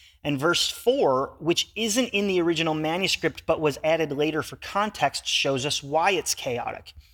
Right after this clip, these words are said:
It says this, "From time to time,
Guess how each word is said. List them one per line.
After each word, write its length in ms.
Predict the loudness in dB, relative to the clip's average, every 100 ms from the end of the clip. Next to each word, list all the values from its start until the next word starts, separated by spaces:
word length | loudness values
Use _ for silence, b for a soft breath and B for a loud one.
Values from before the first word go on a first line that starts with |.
| b b -12
It 80 |
says 240 | 0 0 2
this, 360 | 0 2 -6 -8 _ _ _ _ _ _ _ _
"From 240 | -2 0
time 280 | 0 -2 0
to 80 | -4
time, 420 | -2 -2 0 -4